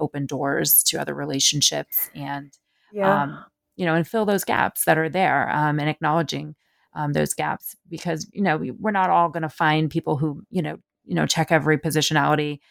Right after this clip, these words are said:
Speaker 1: you know,
Speaker 2: Right.
Speaker 1: quote unquote box, right? I hate to use that
Speaker 2: Right.
Speaker 1: word, but in, in essence, um, I think mothering is a,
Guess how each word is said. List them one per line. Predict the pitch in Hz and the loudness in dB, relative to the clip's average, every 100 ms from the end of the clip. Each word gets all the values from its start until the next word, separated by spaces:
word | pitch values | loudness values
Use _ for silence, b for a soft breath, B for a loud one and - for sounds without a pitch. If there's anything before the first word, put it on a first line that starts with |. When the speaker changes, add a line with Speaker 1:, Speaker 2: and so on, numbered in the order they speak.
| b | b
Speaker 1:
you | 220 | 0
know, | |
Speaker 2:
Right. | 240 - | 2 2
Speaker 1:
quote | 165 | 0
unquote | 151 156 165 | -2 -4 -4
box, | 147 143 - - | -2 -2 -2 -2
right? | 165 151 | 0 2
I | |
hate | 151 156 | 0 -2
to | |
use | 156 151 | 0 2
that | |
Speaker 2:
Right. | 143 | 2
Speaker 1:
word, | 196 175 | 0 0
but | 190 170 143 | 0 -2 0
in, | 190 180 | -2 0
in | 185 175 | 0 2
essence, | 165 160 156 143 165 - | 2 0 -4 -2 -2 0
um, | 180 180 | 0 2
I | 185 | 2
think | 196 214 | 0 0
mothering | 185 208 233 135 | 2 4 2 0
is | 156 | 0
a, | 156 | 0